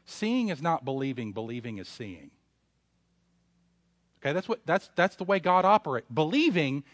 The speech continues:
is how you see, not see and then you'll believe. Seeing never results in faith. In fact, when, when, remember when Jesus was, um, confronted with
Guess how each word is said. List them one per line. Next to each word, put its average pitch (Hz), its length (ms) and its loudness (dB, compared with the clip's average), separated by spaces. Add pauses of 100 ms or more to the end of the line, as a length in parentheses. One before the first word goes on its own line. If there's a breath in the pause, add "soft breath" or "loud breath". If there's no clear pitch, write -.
is 151 120 -6
how 170 120 8
you 139 160 0
see, 170 540 -2 (920)
not 214 360 8 (180)
see 180 480 2
and 151 100 2
then 160 120 2
you'll 139 120 0
believe. 131 640 -2 (1080)
Seeing 240 560 2
never 262 280 8
results 127 500 0
in 104 120 -6
faith. 87 520 -10 (800)
In 170 100 0
fact, 220 320 6
when, 180 240 2 (680 soft breath)
when, 175 180 -2
remember 185 240 2
when 165 180 2
Jesus 175 440 0
was, 147 460 4
um, 123 400 0 (180)
confronted 165 480 0
with - 220 -6